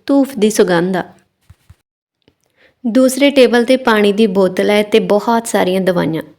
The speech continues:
ਬਲਵੰਤ ਦਾ ਭਰੋਸੇਯੋਗ ਸਾਥ ਸਿਰਫ ਹੁਣ ਉਹਦੀ ਖੁੰਡੀ ਆ, ਜਿਹਦਾ ਉਹ ਕਦੇ ਵਸਾ ਨਹੀਂ ਕਰਦੀ। ਇਹਦੇ ਆਸਰੇ ਹੀ ਬਾਥਰੂਮ ਤੱਕ ਜਾਂਦੀ ਹੈ। ਅੱਜ ਇਹਦਾ ਮਨ ਬਹੁਤ ਉਦਾਸ ਆ। ਬਲਵੰਤ ਨੂੰ ਲੱਗਦਾ ਹੈ ਕਿ ਉਹ ਕਿਸੇ ਵਾਧੂ ਸਮਾਨ ਵਾਂਗ ਆ,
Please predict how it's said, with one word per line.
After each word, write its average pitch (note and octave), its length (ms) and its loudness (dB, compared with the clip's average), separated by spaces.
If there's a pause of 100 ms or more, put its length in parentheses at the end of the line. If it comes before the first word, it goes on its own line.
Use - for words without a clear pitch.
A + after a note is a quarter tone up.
(540)
ਬਲਵੰਤ G#3 560 0
ਦਾ A3 140 -2
ਭਰੋਸੇਯੋਗ A3 800 0
ਸਾਥ G3+ 460 -2 (480)
ਸਿਰਫ D4+ 420 0
ਹੁਣ B3 240 4
ਉਹਦੀ A3 320 0
ਖੁੰਡੀ F#3+ 440 0
ਆ, D#3+ 60 -4 (840)
ਜਿਹਦਾ G#3+ 360 2
ਉਹ A#3+ 180 -2
ਕਦੇ C4 260 4
ਵਸਾ A3 300 0
ਨਹੀਂ A3+ 180 2
ਕਰਦੀ। F3 360 -4 (680)
ਇਹਦੇ B3+ 260 2
ਆਸਰੇ A3+ 380 0
ਹੀ A#3 80 2
ਬਾਥਰੂਮ G3 460 0
ਤੱਕ A3 220 0
ਜਾਂਦੀ G3 460 0
ਹੈ। F#3+ 160 -8 (360)
ਅੱਜ A3 140 -2
ਇਹਦਾ A3+ 220 2
ਮਨ A3 280 -2
ਬਹੁਤ G#3 440 -4
ਉਦਾਸ F3 420 -4
ਆ। D#3 100 -8 (720)
ਬਲਵੰਤ A3+ 520 0
ਨੂੰ C4 200 4
ਲੱਗਦਾ G#3 320 2
ਹੈ G#3+ 180 2
ਕਿ B3 200 0
ਉਹ B3+ 60 0
ਕਿਸੇ B3 280 2
ਵਾਧੂ G3+ 340 2
ਸਮਾਨ G3+ 400 0
ਵਾਂਗ F3 300 -2
ਆ, F3+ 100 -8